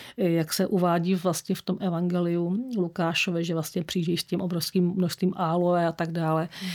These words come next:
Speaker 1: na vyléčení. A potom Lukáš píše, že když přišly tři Marie k hrobu, tak se ptají Marii, proč hledají živého mezi mrtvými.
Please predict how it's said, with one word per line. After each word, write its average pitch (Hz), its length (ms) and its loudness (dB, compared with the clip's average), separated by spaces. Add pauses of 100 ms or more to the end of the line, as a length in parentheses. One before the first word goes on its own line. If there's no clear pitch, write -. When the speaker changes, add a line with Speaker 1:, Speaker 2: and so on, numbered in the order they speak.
(180)
Speaker 1:
na 180 100 4
vyléčení. 180 640 4
A 165 40 2
potom 175 300 2
Lukáš 170 400 2
píše, 180 320 0
že 175 100 2
když 170 140 0
přišly 180 300 -2
tři - 180 -2
Marie 170 320 2
k 160 40 -2
hrobu, 165 300 0
tak 156 220 -6
se 175 180 -4 (400)
ptají 175 460 4
Marii, 170 360 4
proč 170 260 -6
hledají 170 260 0
živého 170 340 0
mezi 170 200 0
mrtvými. 180 500 2